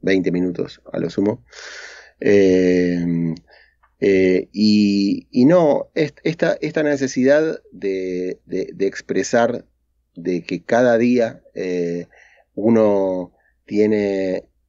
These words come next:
la necesidad de contar con el amor de Jesús, si no, uno no puede amar a otros. Y cuando me refiero a otros es a tu esposa, a tus hijos,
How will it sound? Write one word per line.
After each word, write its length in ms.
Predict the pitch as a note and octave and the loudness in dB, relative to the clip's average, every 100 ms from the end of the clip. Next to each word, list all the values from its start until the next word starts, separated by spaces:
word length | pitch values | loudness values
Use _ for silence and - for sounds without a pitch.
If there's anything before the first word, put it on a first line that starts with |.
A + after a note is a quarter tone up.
| - | -10
la 240 | E2+ F2 | -6 -2
necesidad 540 | F#2 - F#2+ - G#2+ | -2 -4 -4 2 4
de 120 | B2 G2+ | 4 4
contar 380 | F#2+ F#2+ A2 | 0 0 -2
con 140 | A2+ F#2 | 0 -2
el 100 | F2+ | -2
amor 240 | F2+ G2+ | -4 0
de 100 | G2+ | -2
Jesús, 500 | G2 F#2 A2+ A#2+ - | -2 -8 -6 -8 -12
si 260 | - - G2 | -16 -8 -2
no, 180 | G#2+ A2+ | 2 4
uno 240 | A2 A#2 | 4 2
no 120 | G#2+ F#2 | 0 2
puede 220 | A2 G#2+ | 2 2
amar 240 | G2 G#2 | 0 -2
a 120 | F#2+ | 0
otros. 480 | G#2+ A2 F2+ D#2+ - - _ - - - - | 2 2 0 -6 -14 -20 _ -20 -20 -20 -16
Y 100 | F2 | -6
cuando 260 | F#2+ F#2+ | -4 -2
me 100 | F#2+ | -2
refiero 280 | G2+ A#2 A2 | -2 2 4
a 40 | |
otros 420 | A2+ C3 C3+ G#2+ G2+ | 4 4 0 -2 -4
es 320 | F#2 F2 _ - - - - | -6 -10 _ -20 -20 -18 -12
a 120 | E2+ | -8
tu 100 | F#2 | -8
esposa, 880 | - A#2+ C3+ B2+ A#2+ A#2 A#2+ - - | 0 0 2 2 2 2 0 -4 -8
a 60 | |
tus 220 | - F2 | -8 -6
hijos, 560 | A#2 A#2 A2+ A2 G2+ - | -4 -4 0 0 0 -14